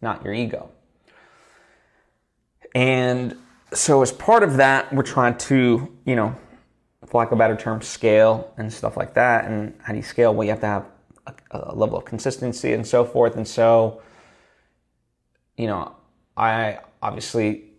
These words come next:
being in video production and so forth, that's what I bring to the table. I'm not the one that's, like, the knowledgeable one of accounting, essentially, right?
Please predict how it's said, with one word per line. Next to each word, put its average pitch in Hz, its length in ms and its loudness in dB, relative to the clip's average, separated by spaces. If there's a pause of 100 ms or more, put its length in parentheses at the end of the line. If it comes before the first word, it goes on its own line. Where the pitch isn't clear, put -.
(320)
being 107 220 -2
in 101 120 -6
video 101 220 -6
production 123 380 0
and 107 80 -6
so 117 160 -2
forth, 117 420 0 (240)
that's - 680 -4
what 117 180 0
I 104 40 4
bring 107 220 -2
to 104 100 -6
the - 80 -8
table. - 320 -6
I'm 107 300 -6
not 104 400 -4 (300)
the 107 120 0
one 107 520 -6 (1700)
that's, - 580 -6 (180)
like, - 360 -4 (120)
the 127 140 0
knowledgeable 117 520 2
one 104 360 -6
of 101 520 -6 (120)
accounting, 104 640 -6
essentially, - 600 -12
right? 117 340 -2